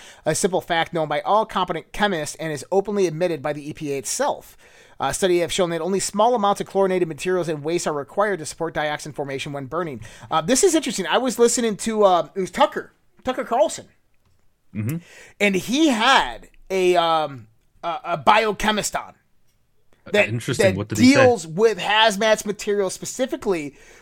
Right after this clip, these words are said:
Speaker 1: with railroad and cross-country tankers and stuff like this. Okay?
Speaker 2: Wow.
Speaker 1: This
Speaker 2: Yeah.
Speaker 1: guy is, no joke, legit, and he works actively in that community right now.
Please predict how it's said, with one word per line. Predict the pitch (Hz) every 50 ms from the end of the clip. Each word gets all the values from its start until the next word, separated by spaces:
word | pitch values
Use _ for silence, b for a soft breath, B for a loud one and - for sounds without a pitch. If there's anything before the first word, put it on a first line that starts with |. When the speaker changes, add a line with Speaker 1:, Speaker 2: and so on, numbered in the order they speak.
| b b
Speaker 1:
with | 190 196 175
railroad | 160 160 190 196 202 214 220 214 220 220 214 214 214 214 214 208
and | 175 185 175
cross-country | - - 202 190 196 - - 214 190 - - 180
tankers | 175 - 190 180 180 180 208 208 202 -
and | 202 185
stuff | - 214 190 -
like | 180 160 -
this. | 175 - - - - - - _ _ _ _ -
Okay? | 143 - - - 220 214 _ _ _
Speaker 2:
Wow. | - 92 117 123 - _ _ _ _ _ _ _
Speaker 1:
This | - 185 202 -
Speaker 2:
Yeah. | 120
Speaker 1:
guy | - 214 214 214
is, | 202 196 190 180 135 151
no | 175 190 208 269 277
joke, | 208 233 220 220 214 -
legit, | 170 190 185 147 - 190 190 220 233 - - _ _ _ _ - _ _ _ _ _ _ _ _ _ _
and | 196 202 202 185
he | 202 214
works | 208 185 214 220 233 214 - - - _ _ -
actively | 170 185 214 - 254 240 196 214 226 226 233
in | - - 196 202 208
that | 208 202 196
community | - 208 208 202 190 190 180 185
right | 170 170 202 202
now. | 214 196 170 175 196